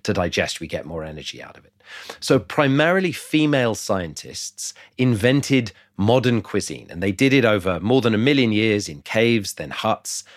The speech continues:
then domestic kitchens. And they did it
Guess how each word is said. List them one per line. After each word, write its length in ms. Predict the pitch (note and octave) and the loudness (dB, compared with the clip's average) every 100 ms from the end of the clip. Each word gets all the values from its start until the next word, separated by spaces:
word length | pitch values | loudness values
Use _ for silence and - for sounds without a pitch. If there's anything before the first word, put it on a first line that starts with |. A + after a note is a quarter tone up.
| _ - | _ 0
then 280 | A2+ A2 | 2 2
domestic 440 | F#2+ F2+ G2+ - - | 0 -2 -2 -4 -10
kitchens. 640 | - - - - - - - - - - | -10 -10 -10 -12 -16 -16 -18 -20 -8 0
And 140 | C3+ | 4
they 240 | C#3 B2+ - _ _ - | 4 2 -4 _ _ 2
did 160 | C3 | 4
it 240 | D#3 - | 4 2